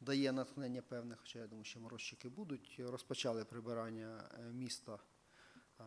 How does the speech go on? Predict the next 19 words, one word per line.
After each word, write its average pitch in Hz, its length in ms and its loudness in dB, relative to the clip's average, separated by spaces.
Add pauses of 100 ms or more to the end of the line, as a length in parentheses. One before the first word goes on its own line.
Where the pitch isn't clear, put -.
щодо 117 280 -4
піску, 196 540 -2 (240)
е, - 60 -14
готуємось 117 840 -4
до 110 240 -2 (120)
ямкового 110 640 2
ремонту. 143 540 0 (1080)
М, 107 440 -14 (220)
визначаємось 120 640 0
технологією, 127 560 -4
чи - 120 -6
це - 160 -6
буде 113 220 -8
поки - 240 -10
що - 140 -8
холодний 139 400 0
асфальт, 120 460 0
можливо, 104 600 -10 (120)
рециклер. 123 600 -4